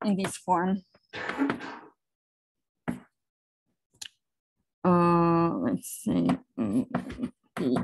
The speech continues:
I alpha I, where these are, uh, these are somehow, um,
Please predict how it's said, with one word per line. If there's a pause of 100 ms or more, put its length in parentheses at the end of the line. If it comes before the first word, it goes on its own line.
(140)
I (3500)
alpha
I, (1040)
where
these
are, (680)
uh, (200)
these
are
somehow,
um,